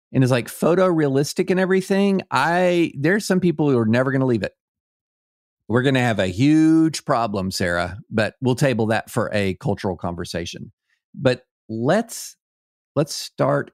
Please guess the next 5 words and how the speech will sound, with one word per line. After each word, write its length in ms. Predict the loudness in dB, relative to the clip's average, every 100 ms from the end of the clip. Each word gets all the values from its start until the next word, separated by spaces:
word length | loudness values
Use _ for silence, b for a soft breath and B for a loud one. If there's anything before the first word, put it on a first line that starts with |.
| _
constitutionally 1300 | -6 -4 -4 -8 -6 -2 -4 -4 -2 0 0 0 -2
and 220 | -2 -4
Supreme 440 | -4 -8 -4 -2 -2
Court. 600 | -4 -2 0 0 -2 -8 -10 -4
And 460 | 0 2 0 -2